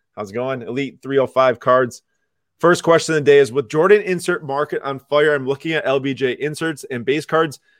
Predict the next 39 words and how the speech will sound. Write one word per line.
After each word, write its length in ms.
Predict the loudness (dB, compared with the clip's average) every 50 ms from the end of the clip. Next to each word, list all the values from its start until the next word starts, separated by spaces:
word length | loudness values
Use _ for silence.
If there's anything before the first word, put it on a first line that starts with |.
| _ _ _ _
to 80 | -6 0
buy. 240 | 2 4 4 6 6
There 160 | 6 4 4
are 80 | 4
obvious 520 | 4 2 2 2 0 -2 -2 -4 -8 -16 -20 _
ones 300 | _ -10 -8 -8 -6 -4
with 240 | -4 -2 -2 -4 -4
jambalaya, 680 | -4 -4 -4 -2 0 0 0 2 2 2 0 0 -2
E 140 | -2 -2 -2
X 200 | -2 -2 -4 -8
insert, 340 | -10 -10 -8 -8 -8 -10 -10
serial 360 | -10 -8 -4 -2 0 0 -2
numbered, 400 | -2 -4 0 2 2 2 2 0 _ _ _ _ _ _ _ _ _
et 100 | -16 -6
cetera. 380 | 0 0 0 0 2 2 2 2
There's 220 | 4 2 2 0
some 140 | -2 -8 -14 -14 _ _ -8
under 260 | -6 -2 0 0 2
the 140 | 2 2 2
radar 340 | 4 4 4 6 4 4 2
cards 460 | 0 -6 -6 -2 -2 0 -2 -2 -4
to 80 | -4
look 200 | -4 -4 -2 -2
at 140 | -2 -2 -2
between 320 | -4 -10 -12 -12 -12 -12 -12
two 140 | -10 -6
thousand 300 | -2 0 0 0 -2 -6
three 180 | -6 -6 -6 -6
and 80 | -6 -8
two 100 | -6 -4
thousand 300 | -2 -2 -2 -2 -4 -4
eleven. 260 | -4 -4 -4 -6 -4
Thanks 240 | -4 -6 -6 -4 -8
and 100 | -8 -6
have 140 | -4 -2
a 60 | -2 -2
great 260 | 0 -2 -2 -2 -2
day. 240 | -2 -2 -2 -4 -6 _ _ _ _ _ _ _ _ _ _ _ _
Um, 500 | 2 4 4 4 2 0 -2 -6 -10 -14